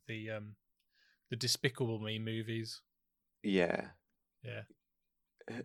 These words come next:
Speaker 2: Illumination, uh, who were the ones that do, um, the stop motion stuff? What are they called again?
Speaker 1: Oh,
Speaker 2: The
Speaker 1: Laika.
Speaker 2: Laika, that's okay. I think I mixed them up.
Speaker 1: Laika are, are a weird anomaly because they're owned by the, uh, owner of Nike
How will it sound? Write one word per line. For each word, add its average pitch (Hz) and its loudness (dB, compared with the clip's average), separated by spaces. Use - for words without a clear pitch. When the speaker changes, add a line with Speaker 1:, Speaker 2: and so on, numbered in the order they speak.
Speaker 2:
Illumination, 151 2
uh, 98 6
who 127 4
were 151 6
the 151 4
ones 143 4
that 113 -2
do, 101 6
um, 90 4
the 92 -4
stop - 4
motion 85 0
stuff? - 0
What 92 -4
are 90 0
they 87 2
called 95 -4
again? 92 -6
Speaker 1:
Oh, 143 10
Speaker 2:
The 82 4
Speaker 1:
Laika. 139 10
Speaker 2:
Laika, 90 8
that's - -2
okay. - -2
I 90 8
think 90 -2
I 87 8
mixed 82 -2
them - -4
up. - -10
Speaker 1:
Laika 156 8
are, - 2
are 135 6
a 127 6
weird 127 6
anomaly 127 4
because 120 -2
they're 131 8
owned 107 0
by 110 2
the, 113 -4
uh, 120 2
owner 120 4
of 113 -4
Nike 117 -2